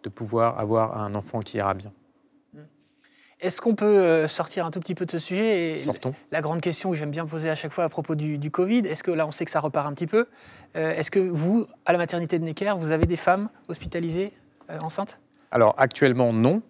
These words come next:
Speaker 1: il y en a eu, euh, plusieurs, actuellement il n'y en a pas. On a des cas de femmes enceintes qui sont positives au covid, mais pour l'instant qui ne nécessitent pas une hospitalisation et c'est l'occasion de rappeler qu'il faut que les femmes enceintes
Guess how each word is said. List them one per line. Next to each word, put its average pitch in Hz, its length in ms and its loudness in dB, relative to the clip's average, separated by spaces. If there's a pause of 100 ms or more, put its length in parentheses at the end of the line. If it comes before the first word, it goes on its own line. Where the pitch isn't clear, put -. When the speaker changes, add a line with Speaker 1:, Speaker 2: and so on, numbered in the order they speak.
Speaker 1:
il 113 60 -2
y 110 60 2
en 107 100 2
a 101 80 4
eu, 110 220 2
euh, 98 180 0 (180)
plusieurs, 123 460 0
actuellement 113 440 -4
il 110 80 -2
n'y 104 80 -4
en 104 80 -2
a 98 60 0
pas. 143 280 2 (320)
On 117 160 2
a 139 100 4
des 113 140 2
cas 120 240 4
de 107 180 0
femmes 104 240 -2
enceintes 113 260 -4
qui - 120 -12
sont 101 200 -8 (160)
positives 131 540 2
au 104 80 2
covid, 117 360 0 (360)
mais 104 80 -4
pour 110 160 0
l'instant 107 300 0
qui - 160 -6
ne 110 80 2
nécessitent 110 400 -4
pas 120 100 0
une 110 120 2
hospitalisation 104 580 0
et 135 40 0
c'est 120 140 0
l'occasion 110 400 0
de 104 100 0
rappeler 113 480 2
qu'il 107 460 -4
faut - 340 0
que - 140 -2
les 107 140 2
femmes 107 240 -2
enceintes 113 400 -4